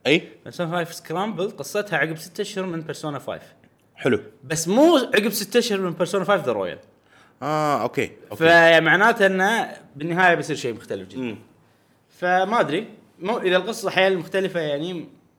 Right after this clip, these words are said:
Speaker 2: ممكن إنه، أوكي، تصير الأولى ممكن تلعب وهذه ممكن تلعب. بس أنا أشوف إذا أنت ودك تجرب وهذا وكذي، هذه رويال أحسن.
Speaker 1: حلو.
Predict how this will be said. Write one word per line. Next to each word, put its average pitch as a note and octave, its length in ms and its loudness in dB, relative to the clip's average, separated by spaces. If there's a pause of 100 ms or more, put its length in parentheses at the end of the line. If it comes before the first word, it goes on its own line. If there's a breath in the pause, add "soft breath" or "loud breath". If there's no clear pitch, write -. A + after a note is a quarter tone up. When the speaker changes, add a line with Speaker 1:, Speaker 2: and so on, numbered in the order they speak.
(140)
Speaker 2:
ممكن E3+ 360 -4
إنه، D#3 260 -4
أوكي، A#2 480 -6 (520)
تصير C#3 280 -6
الأولى C#3+ 460 0
ممكن D3 400 -10
تلعب D3+ 300 -4
وهذه A#2 240 -6
ممكن G2+ 220 -18
تلعب. - 180 -20 (340 soft breath)
بس B3 160 -6
أنا B3 160 4
أشوف G#3 240 -2
إذا D#3+ 160 0
أنت F#3+ 160 -2
ودك D3+ 420 0
تجرب C#3 460 -4
وهذا D3 340 -2
وكذي، F3+ 460 -8 (260)
هذه G2+ 520 -4
رويال B2 360 0
أحسن. - 200 -20
Speaker 1:
حلو. A2+ 180 0